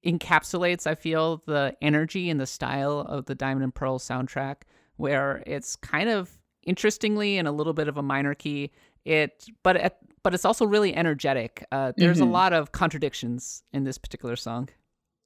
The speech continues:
Speaker 2: Yeah, that's a good way of describing it, just, uh, with the contradictions and thinking about it now. I'm thinking about Pokemon songs that are in a minor key. Uh, I suppose Lavender Ca-, Town counts, but there
Speaker 1: Hmm.
Speaker 2: aren't too many out there. And
Speaker 1: Lavender Town is somber.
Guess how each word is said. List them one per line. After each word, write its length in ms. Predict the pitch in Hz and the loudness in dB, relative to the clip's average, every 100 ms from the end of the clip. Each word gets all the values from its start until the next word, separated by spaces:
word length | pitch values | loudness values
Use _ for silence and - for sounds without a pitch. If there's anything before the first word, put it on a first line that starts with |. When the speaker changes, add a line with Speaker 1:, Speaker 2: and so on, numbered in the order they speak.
| - - - | -18 -16 0
Speaker 2:
Yeah, 180 | 170 139 | 6 6
that's 140 | 151 | 6
a 40 | 151 | 0
good 140 | 151 | -2
way 140 | 143 | 2
of 80 | 139 | 2
describing 440 | 131 - 131 135 135 | 0 0 2 2 0
it, 60 | |
just, 220 | 131 139 143 | -4 -6 -4
uh, 80 | 131 | -4
with 100 | 127 | -6
the 80 | 135 | 0
contradictions 800 | 147 131 127 127 - 127 127 - | 2 2 0 0 -2 -2 -4 -4
and 240 | 127 127 - - | -4 -4 -6 2
thinking 240 | 151 147 | 2 4
about 220 | 135 131 | 4 4
it 80 | 123 | 4
now. 500 | 123 131 131 113 113 - | 0 2 4 4 2 -4
I'm 80 | 123 | -6
thinking 300 | - 220 247 | -4 0 0
about 220 | 240 226 | 2 2
Pokemon 480 | - 220 196 143 127 | 2 -2 0 0 0
songs 260 | - 131 131 | 0 -2 0
that 120 | 143 - | -2 2
are 180 | 170 | 2
in 80 | 165 | 2
a 40 | 123 | 0
minor 300 | 123 123 113 | 0 -2 -8
key. 400 | - 117 113 - _ _ _ _ _ _ - | -6 -4 -4 -6 _ _ _ _ _ _ 2
Uh, 200 | 135 123 | 4 4
I 60 | 143 | 2
suppose 340 | - 165 143 | 0 0 4
Lavender 360 | 110 143 123 104 | 4 4 2 -4
Ca-, 220 | - 113 | -6 -8
Town 360 | - 113 107 120 - | -6 -6 -6 -8 -8
counts, 440 | 123 117 - 180 | -6 -6 -2 -2
but 200 | 180 160 | 0 0
there 260 | 127 113 131 | 2 2 0
Speaker 1:
Hmm. 140 | - | -2
Speaker 2:
aren't 140 | 156 | -4
too 120 | - 165 | -4 -8
many 220 | 170 156 | -6 -6
out 140 | 165 - | -8 -8
there. 260 | 117 143 - | -8 -10 -6
And 280 | 135 131 147 | -2 -2 0
Speaker 1:
Lavender 320 | 202 233 214 | 0 2 0
Town 320 | 190 156 143 | 2 2 2
is 440 | 131 127 127 - - _ _ _ _ | 0 -2 -4 -8 -12 _ _ _ _
somber. 460 | - - 117 110 110 | -10 -6 -4 -4 -8